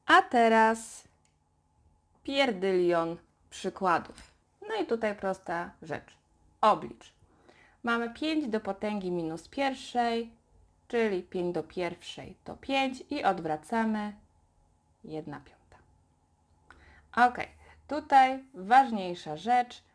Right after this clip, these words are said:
Musimy zwrócić uwagę na to, że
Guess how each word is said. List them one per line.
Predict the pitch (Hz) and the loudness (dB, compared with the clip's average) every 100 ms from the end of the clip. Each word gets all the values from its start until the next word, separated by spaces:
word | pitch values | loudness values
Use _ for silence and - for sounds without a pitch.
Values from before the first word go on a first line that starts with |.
| _ | _
Musimy | 233 269 277 247 208 | -10 -10 -6 -6 -6
zwrócić | 185 185 180 - | -8 -12 -14 -16
uwagę | 170 180 190 160 | -4 -2 0 -2
na | 156 156 151 | -6 -6 -8
to, | - 220 262 349 - _ _ _ - - | -4 2 2 0 -14 _ _ _ -20 -12
że | 202 202 262 302 | -10 -2 0 0